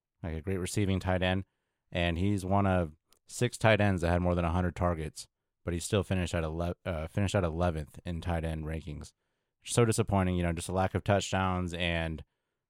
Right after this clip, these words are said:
uh, lack of chemistry, I guess, with Tua. It, it's someone who I think is still promising, but it's, I, I expected more out of him, especially with that amount of usage. A hundred and twelve targets, only two touchdowns. Um, I definitely expected more out of him this year.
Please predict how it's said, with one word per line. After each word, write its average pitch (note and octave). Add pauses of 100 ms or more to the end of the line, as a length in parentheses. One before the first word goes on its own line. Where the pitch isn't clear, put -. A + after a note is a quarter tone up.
uh, D#2
lack F#2
of F2+
chemistry, F#2+
I E2+
guess, F2+
with D#2+
Tua. G2+ (680)
It, G2
it's A#2+
someone C3
who G2
I G2
think F2+
is E2
still F2+
promising, E2+
but D#2+
it's, - (720)
I, B2
I -
expected A#2+
more E2
out D#2
of D#2
him, D#2+
especially B2+
with F2+
that F#2
amount F#2
of D#2
usage. F2+
A D#2
hundred G#2
and G2
twelve G2+
targets, F#2
only F2+
two G2
touchdowns. F2+ (760)
Um, D#2
I F#2
definitely G#2+
expected F#2+
more D#2+
out D#2
of D#2+
him D#2
this D2
year. D2+